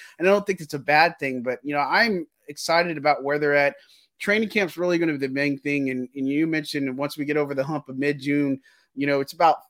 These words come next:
four or five weeks till, till the actual training camp happens. If those guys aren't there, I expect them to be cautious with Trevor Penning. I expect them to be cautious with Cesar Ruiz. Once we see Pete back, you know, if they're not there for mandatory minicamp,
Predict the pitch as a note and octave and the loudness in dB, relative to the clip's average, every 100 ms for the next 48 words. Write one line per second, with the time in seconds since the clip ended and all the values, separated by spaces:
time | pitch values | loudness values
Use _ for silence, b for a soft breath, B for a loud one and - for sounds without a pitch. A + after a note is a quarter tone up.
0 | - F#3+ F3 F3 D3 B2+ D3+ D3 - D3 | -4 -2 2 4 4 2 -2 -4 -6 -2
1 | C3+ C3+ - C3+ B2+ C#3 - C3+ - C#3+ | -2 -4 -4 -2 2 2 0 -10 -4 -2
2 | C#3+ C#3+ D3+ C#3 C#3 C3+ C3+ B2+ - C#3 | -2 -4 -4 0 0 0 -4 -6 -8 -8
3 | - F#3 E3 E3+ D#3+ D3+ D3+ B2+ C3+ C#3 | -2 -2 2 4 4 2 -2 -2 2 2
4 | C#3 B B - C#3 - E3+ D#3 D3+ C#3+ | 0 B B -2 -2 0 0 0 -2 -4
5 | - C#3 C#3 D3 - C3 - C#3 C3 B2+ | 0 0 0 -2 -10 -10 -4 -2 -2 -6
6 | C3 B2+ B2+ B2+ - D3 D3 C#3 C3+ C3 | -6 -4 -4 -6 -2 -2 -2 -4 -4 -4
7 | C3+ C3 - - B2+ - C#3+ C3 C3 B2+ | 0 -2 -2 -14 -12 -8 -4 0 0 0
8 | B2 B2+ B2+ B2 b b b C#3+ D3+ E3 | -2 -4 -4 -6 b b b -2 -2 0
9 | D#3+ - D#3+ C#3 - D#3+ A#2 D3 C#3+ C#3+ | 0 0 -2 -2 -4 -8 0 4 4 4
10 | - C3+ C#3 C#3 C3+ C#3 E3 E3+ F3+ F3 | -2 -4 -2 0 -2 -2 2 4 4 2
11 | D#3+ D3+ D3+ D3 D#3 D3 - D3 C#3 C#3+ | 0 -2 -2 -2 -2 -2 -2 -2 0 -2
12 | C3+ C#3 | -4 -6